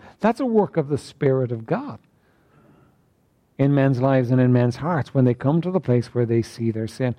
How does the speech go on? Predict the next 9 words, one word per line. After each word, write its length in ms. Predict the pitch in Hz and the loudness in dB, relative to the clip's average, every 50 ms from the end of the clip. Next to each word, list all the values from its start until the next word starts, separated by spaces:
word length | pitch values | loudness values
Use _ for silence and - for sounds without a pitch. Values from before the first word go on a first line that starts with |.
| - - _ _ | -12 -20 _ _
where 160 | - 135 127 | 0 0 2
they 180 | 113 120 120 120 | 2 2 0 2
recognize 720 | 120 123 165 196 - - 151 127 123 117 110 110 107 101 | 2 2 2 0 -2 -4 -4 -2 -2 -2 -2 -2 -4 -6
they 100 | - 120 104 | -6 -8 -6
have 160 | 110 110 113 | -6 -6 -6
a 60 | 117 | -6
problem. 420 | - - 139 175 185 190 113 110 117 _ _ _ _ _ _ _ _ _ _ _ _ _ _ _ _ _ _ _ _ _ _ _ _ _ _ _ _ _ _ _ _ _ _ _ _ _ - | -6 -4 -4 -4 -6 -6 -10 -16 -20 _ _ _ _ _ _ _ _ _ _ _ _ _ _ _ _ _ _ _ _ _ _ _ _ _ _ _ _ _ _ _ _ _ _ _ _ _ 0
Now, 160 | 190 202 - - | 0 0 0 0
<clears throat> 260 | 175 185 220 170 | 2 2 2 0